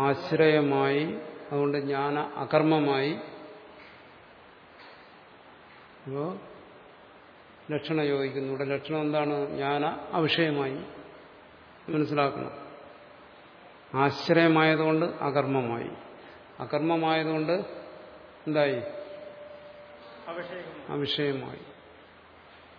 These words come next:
Speaker 1: അകർമ്മമായതുകൊണ്ട് എന്തുകൊണ്ട് അവിഷയമായി? അകർമ്മമായതുകൊണ്ട് എന്തുകൊണ്ട് അവിഷയമായി?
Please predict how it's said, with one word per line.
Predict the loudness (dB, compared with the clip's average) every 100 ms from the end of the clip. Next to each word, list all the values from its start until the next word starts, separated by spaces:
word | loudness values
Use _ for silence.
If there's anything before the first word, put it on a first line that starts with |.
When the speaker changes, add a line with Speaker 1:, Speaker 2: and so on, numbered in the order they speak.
| -20 -8
Speaker 1:
അകർമ്മമായതുകൊണ്ട് | -4 2 4 6 6 6 4 2
എന്തുകൊണ്ട് | 2 2 4 4
അവിഷയമായി? | 4 2 4 4 4 2 -2 -6 -14 -16 -20 -20 -20 -20 -20 -20 -20 -20 -20 -20 -20 -20 -20 -20 -20 -20 -20 -20 -20 -20 -20 -20 -20 -20 -20 -20 -20 -20 -20 -20 -20 -20 -10
അകർമ്മമായതുകൊണ്ട് | -8 -2 0 2 0 0 0 0 -2 -4 -4
എന്തുകൊണ്ട് | -4 -4 -2
അവിഷയമായി? | -2 0 -2 0 0 -2